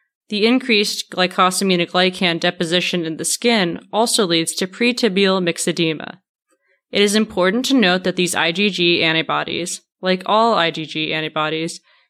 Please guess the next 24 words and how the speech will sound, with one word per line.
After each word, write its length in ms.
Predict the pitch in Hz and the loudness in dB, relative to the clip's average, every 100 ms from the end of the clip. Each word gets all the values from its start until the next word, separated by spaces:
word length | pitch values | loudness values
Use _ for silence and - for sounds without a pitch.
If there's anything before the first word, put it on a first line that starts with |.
| _ | _
can 180 | - 190 | -2 -2
cross 380 | 185 208 214 - | 2 2 2 0
the 100 | 180 | -4
blood 320 | 175 175 185 | 0 -2 -2
placenta 480 | 214 208 180 180 196 | -4 0 0 0 0
barrier 540 | 165 170 165 156 151 | 0 2 2 0 -4
in 200 | - 165 | -6 -8
pregnant 420 | - 175 170 160 | -2 -2 -2 -4
women, 340 | 160 156 - - _ _ _ _ _ - | -6 -8 -10 -16 _ _ _ _ _ -2
leading 260 | 190 180 170 | 0 0 -2
to 100 | 180 | -6
potential 580 | 175 - 185 190 220 | -8 -2 -2 0 0
transient 580 | 214 - 180 175 190 185 | -2 0 0 0 0 -2
hyperthyroidism 1080 | 180 170 180 180 170 175 170 156 147 160 156 | -2 -2 -4 -2 0 0 0 -2 -4 -6 -6
in 100 | 170 | -4
the 80 | 170 | 0
neonate 540 | 175 214 190 151 156 - | 2 2 2 -2 -6 -8
until 320 | 175 170 196 185 | -8 -4 -2 -2
they 100 | 180 | -2
clear 300 | - 214 208 | -2 -2 0
the 100 | 147 | 0
I 140 | 160 | 0
G 160 | 156 170 | -2 -2
G. 420 | 165 160 - | -2 -4 -6